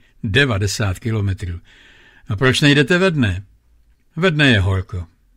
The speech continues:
Ještě něco?“ „Ne, můžete jít.“ Této noci se již objevilo v dálce město.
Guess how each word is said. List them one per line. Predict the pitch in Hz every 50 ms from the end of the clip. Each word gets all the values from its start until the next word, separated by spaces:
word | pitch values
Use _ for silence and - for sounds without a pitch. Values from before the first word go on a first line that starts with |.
| _ _ -
Ještě | - 120 123 - - 131 117
něco?“ | 107 104 98 - 117 113 117 - _ _ _ _ _ _ _ _ _ _ _ _ _ _ _ _ _ _ -
„Ne, | 135 120 113 107 95 92 98 - _ _ _ _ _ -
můžete | 156 131 113 113 107 98 - 98
jít.“ | 82 76 80 - _ - _ _ _ _ _ _ _ _ _ _ _ _ _ _ _ _ _ _ _ _ _ -
Této | 180 196 202 - 170
noci | 139 143 143 - - 180
se | - - 170
již | 160 147 - -
objevilo | - 135 120 123 143 151 143 156 160 160 139
v | 117
dálce | 120 120 127 139 131 - - 139
město. | 135 123 117 107 - - - - 76 71